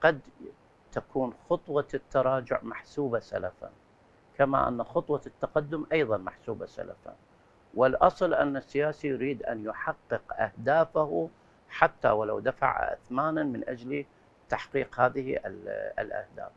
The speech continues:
لإلقاء الحجة على هؤلاء، لإسقاط ذرائعهم، لكي لا يقال أن الإمام الحسين عليه السلام بعد أن استنصر لم ينصر، وبعد أن قيل له:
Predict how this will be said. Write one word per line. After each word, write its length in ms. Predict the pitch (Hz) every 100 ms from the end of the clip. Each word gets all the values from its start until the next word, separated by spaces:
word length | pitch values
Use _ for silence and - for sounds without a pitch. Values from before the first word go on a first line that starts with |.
| _ _ _ _ _ _
لإلقاء 680 | 104 139 139 135 - 185 190
الحجة 520 | 180 151 - 147 120
على 220 | 110 117 147
هؤلاء، 680 | 135 135 127 120 123 131 - - _ -
لإسقاط 680 | - 110 - - 139 151 151
ذرائعهم، 1040 | 139 131 127 123 - 110 110 117 127 127 - _ _ _ _ _
لكي 360 | 110 - 139 123
لا 260 | 127 156
يقال 460 | 170 165 - 156 143
أن 260 | - 135
الإمام 440 | 127 113 117 123 117
الحسين 440 | 110 120 - 120
عليه 320 | 110 113 117
السلام 640 | 110 - 120 127 139 147 143 _ _ _ _ -
بعد 400 | 107 131 127 120
أن 260 | 127 123
استنصر 840 | 123 - - 156 170 - - 156 139
لم 240 | 139 143
ينصر، 500 | 131 123 113 - 127 131 -
وبعد 440 | 107 107 107 110
أن 240 | 113 - 117 -
قيل 300 | 143 131 131
له: 360 | 127 123 123